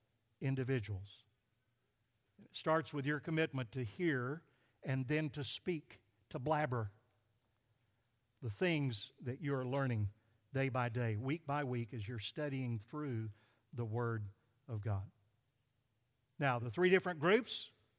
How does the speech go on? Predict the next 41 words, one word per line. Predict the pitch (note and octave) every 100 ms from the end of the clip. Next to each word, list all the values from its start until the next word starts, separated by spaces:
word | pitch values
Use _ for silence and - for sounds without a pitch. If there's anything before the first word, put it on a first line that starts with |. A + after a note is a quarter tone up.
| _
I | D3 B2+
talked | D#3+ D3 -
about | D#3 D3+
this | D#3+ C#3+
a | D3
little | C#3 D3
bit | D#3+ D#3+
last | E3 F3 -
week. | F#3 G3
I | C3+
will | C3 C3+
not | D#3 E3
go | D#3
back | E3 D#3
and | C3+ C3+
revisit | D#3 C#3+ F3+ G3 G#3+
it, | G#3+ - - - _
but | F3 F3
there | F3+
are |
really | E3 B3+ A#3+ G3+
only | G3 G3+ E3
two | - G#3
groups | E3 F#3+ - D3
of | A#2+ -
people | - D3+
in | G#3+ G3 F3
the |
church, | C#3+ - G3+ E3 -
men | F#3 F#3+
and | D#3+ E3
women, | A#3+ F3+ F3 - -
and | - E3
then | G3+
he | G3
further | - A3+ A#3+ A3
divides | F3+ D#3+ F3 A#3+ G3
them | F#3 F3+
into | F3 E3+
older | - A3+ A3+ D3+
men | C3+ E3